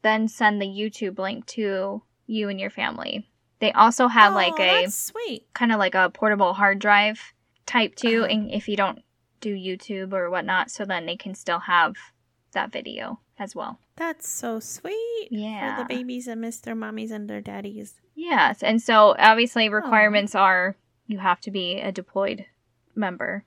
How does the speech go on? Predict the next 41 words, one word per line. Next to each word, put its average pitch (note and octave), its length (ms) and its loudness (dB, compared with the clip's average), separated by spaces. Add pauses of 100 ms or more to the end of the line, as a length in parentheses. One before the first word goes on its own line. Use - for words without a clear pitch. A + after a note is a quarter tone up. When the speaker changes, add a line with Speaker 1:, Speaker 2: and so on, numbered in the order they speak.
(520)
Speaker 1:
deployed - 360 -6
at - 80 -10
the A3+ 80 -10
time. - 200 -14 (120)
So, - 240 -8 (300)
but - 200 0 (140)
Speaker 2:
That's D#4+ 120 0
Speaker 1:
otherwise, - 260 -2
Speaker 2:
really G#3+ 140 -4
sweet. - 240 -16 (180)
Speaker 1:
I A#3+ 100 4
think A#3+ 160 0
that's F#3+ 240 -4
awesome. G3+ 460 -2 (840)
And, F#3+ 440 2 (140)
uh, G#4 120 -4
Speaker 2:
Yeah. C4+ 80 4
Speaker 1:
there's A#3+ 260 6
a E4 80 4
few C#4+ 220 6
other A#3 200 6
things G#3+ 340 -6
too F#3+ 260 -2
I, F#3 240 -2 (120)
that F#3+ 160 -4
I F#3+ 60 -6
didn't F#3 200 -6
mention, F3 380 -6
but G#3 180 -2
I G3 140 2
will F#3+ 220 -2
put - 220 -10
the F#3 100 -4
website G#3 580 -4
up G#3 260 -6
so - 120 -12
you G3+ 120 -10
can F#3 220 -14
check G3 240 -14
it G3+ 60 -10
out. G3 400 -10